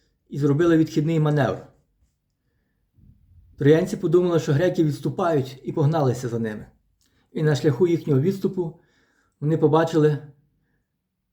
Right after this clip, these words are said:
дерев'яних коней. І ні в кого не було критичного мислення, щоб з'ясувати, а що там всередині. Навпаки, вони скандували перемогу. Греки повтікали і залишили своїх богів.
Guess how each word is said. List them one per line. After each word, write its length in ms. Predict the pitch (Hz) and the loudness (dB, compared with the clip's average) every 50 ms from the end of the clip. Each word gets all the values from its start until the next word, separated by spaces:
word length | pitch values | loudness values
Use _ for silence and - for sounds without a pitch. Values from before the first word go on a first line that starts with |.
| _ _ _ _ _ | _ _ _ _ _
дерев'яних 540 | - 147 147 139 139 151 160 156 156 143 127 | 2 2 4 4 4 4 2 2 0 -2 -2
коней. 380 | - 147 135 120 101 98 - - _ _ _ _ _ _ _ _ _ _ _ _ _ _ _ _ _ _ - | -2 -2 -2 -2 -4 -6 -12 -16 _ _ _ _ _ _ _ _ _ _ _ _ _ _ _ _ _ _ -4
І 100 | 143 127 | 0 2
ні 80 | 131 | 2
в 100 | 135 135 | 2 2
кого 180 | - 214 208 196 | 2 2 2 2
не 100 | 185 175 | 2 0
було 220 | 156 170 175 156 | 0 0 -2 -2
критичного 600 | - - 147 143 - 170 151 - 156 135 131 131 | -2 -4 -4 0 0 0 0 0 0 0 0 2
мислення, 520 | 131 151 180 180 170 - 180 160 160 156 143 | 0 0 -2 -2 -4 -4 -4 -2 -2 -2 -2
щоб 220 | - - 147 131 | -2 -4 -4 -2
з'ясувати, 640 | 123 156 143 131 - 165 143 135 120 107 - - - - _ _ _ _ _ _ _ _ _ _ - | 0 0 0 0 0 0 0 0 0 -2 -6 -12 -20 -20 _ _ _ _ _ _ _ _ _ _ -8
а 120 | 123 127 | -8 -8
що 180 | 127 - 208 202 | -4 -2 -2 0
там 160 | 202 185 160 | 0 -2 -4
всередині. 580 | - - 160 143 139 117 101 101 - - - - _ _ _ _ _ _ _ _ _ _ _ _ _ _ _ _ _ _ _ _ _ _ - | -2 0 2 2 2 0 -2 -6 -10 -16 -18 -20 _ _ _ _ _ _ _ _ _ _ _ _ _ _ _ _ _ _ _ _ _ _ -6
Навпаки, 360 | 131 131 131 160 156 - 175 | -4 -2 -2 0 2 4 4
вони 180 | 156 151 160 147 | 4 4 2 0
скандували 680 | 151 - 160 156 147 156 170 170 165 160 160 156 147 | -2 -2 -2 0 2 2 2 2 2 2 2 2 0
перемогу. 720 | 151 - 156 156 160 160 160 165 151 135 127 117 131 - - - _ _ _ _ _ _ - | -2 -2 0 2 2 2 2 2 2 2 2 0 -2 -6 -12 -18 _ _ _ _ _ _ -8
Греки 320 | 147 165 170 165 - 156 | -6 -4 -4 -2 -2 -2
повтікали 600 | - 156 139 127 170 151 - 190 175 170 165 160 | 0 0 -2 -2 -4 -2 -2 0 0 2 2 2
і 40 | 147 | 2
залишили 480 | 131 151 156 156 151 - 190 180 170 160 | 2 2 2 2 2 2 2 0 0 0
своїх 340 | 165 - 165 165 160 147 135 | 0 -2 -2 -2 0 0 0
богів. 440 | 147 147 147 170 143 - - - | 0 2 2 2 2 0 -2 -6